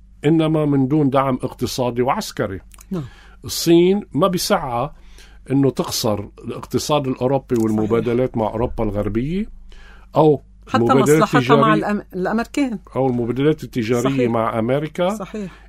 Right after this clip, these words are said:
Speaker 1: يلي، آه، مع أوروبا بتفوق حوالي السبعمية وخمسين مليار سنويًا،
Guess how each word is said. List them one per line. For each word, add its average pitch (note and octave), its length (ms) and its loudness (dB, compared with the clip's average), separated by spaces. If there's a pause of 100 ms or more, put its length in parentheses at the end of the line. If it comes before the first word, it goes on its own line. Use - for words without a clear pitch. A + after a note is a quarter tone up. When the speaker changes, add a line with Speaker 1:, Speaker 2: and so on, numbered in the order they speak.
Speaker 1:
يلي، A#2+ 560 0
آه، G2+ 420 -6
مع A2+ 320 -4
أوروبا A#2+ 400 -2
بتفوق G#2+ 460 -4
حوالي A2+ 360 -2
السبعمية G#2+ 560 -2
وخمسين G#2+ 460 -2
مليار G2+ 640 0
سنويًا، A#2 760 -4